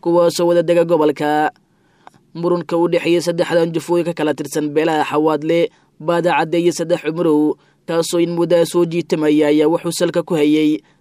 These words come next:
kanaal biyoodka qodan agagaarka deegaanka Samatar ee hoostaga magaalada Beledweyne. Waxayna ugu dambeyn beelahani ku heshiiyeen kanaalka laga dhiga mid caam ah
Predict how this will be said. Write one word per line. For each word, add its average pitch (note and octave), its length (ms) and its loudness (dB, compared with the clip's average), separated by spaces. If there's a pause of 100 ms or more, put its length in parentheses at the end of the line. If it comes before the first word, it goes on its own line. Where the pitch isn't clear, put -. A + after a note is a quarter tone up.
(220)
kanaal E3 320 -2
biyoodka E3+ 400 0
qodan F3 260 0
agagaarka E3+ 460 0
deegaanka E3+ 500 -2
Samatar E3+ 420 -2
ee C#3+ 200 4
hoostaga D#3 420 -2
magaalada D#3 400 0
Beledweyne. D#3 840 0 (300)
Waxayna E3+ 400 -2
ugu E3+ 180 0
dambeyn E3 400 0
beelahani E3+ 440 2
ku E3 160 -4
heshiiyeen D3+ 480 0
kanaalka D3+ 400 -2
laga D3+ 240 2
dhiga D#3 180 0
mid E3 160 -2
caam D3+ 320 -2
ah D3 220 0